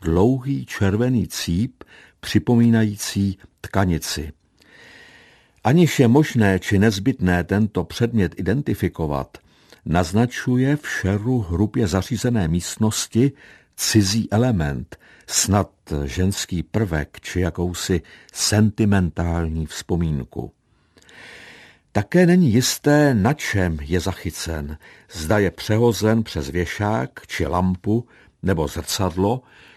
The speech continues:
které by na tomto místě bylo také možno očekávat. Rozhodně zde je ústřední bod obrazu,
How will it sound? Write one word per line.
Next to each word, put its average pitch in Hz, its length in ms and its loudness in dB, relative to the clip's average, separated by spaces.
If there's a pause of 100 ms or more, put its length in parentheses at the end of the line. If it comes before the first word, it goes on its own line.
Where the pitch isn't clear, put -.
které 120 500 2
by 147 180 2
na 135 140 2
tomto 135 360 0
místě 85 640 -2 (360)
bylo 98 300 4
také 95 400 -2
možno 80 360 -2
očekávat. 76 680 -8 (760)
Rozhodně 101 800 2
zde 110 260 -2
je 113 120 0
ústřední 123 720 -4
bod 113 240 -2
obrazu, 82 540 -4